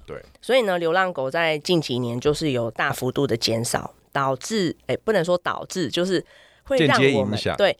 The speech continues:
Speaker 2: 间接影响，让我们看到路边的流浪猫好像变多了。
Speaker 1: 哎，的确有，有，有这样的趋势。
Speaker 2: 对。那好像变多的情形下，那当然我们的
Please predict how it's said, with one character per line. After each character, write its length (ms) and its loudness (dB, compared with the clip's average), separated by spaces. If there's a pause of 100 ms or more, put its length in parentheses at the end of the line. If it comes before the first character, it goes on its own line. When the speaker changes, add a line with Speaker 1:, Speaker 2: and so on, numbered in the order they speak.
Speaker 2:
间 160 -4
接 160 0
影 160 -2
响， 220 -2
让 160 0
我 40 0
们 140 -4
看 180 -4
到 140 0
路 180 0
边 220 0
的 80 -2
流 180 -8
浪 160 0
猫 80 0
好 320 -6
像 300 -2
变 240 -2
多 300 -8
了。 140 -10 (100)
Speaker 1:
哎， 100 0
的 160 0
确 320 0
有， 180 0
有， 140 -2
有 220 -4
这 120 0
样 80 4
的 100 0
趋 260 -12
势。 180 -14
Speaker 2:
对。 120 -16
那 140 0 (380)
好 120 -2
像 160 0
变 160 2
多 160 4
的 40 2
情 220 0
形 180 2
下， 280 0
那 120 -4
当 140 0
然 100 -2
我 160 -4
们 140 -8
的 240 -4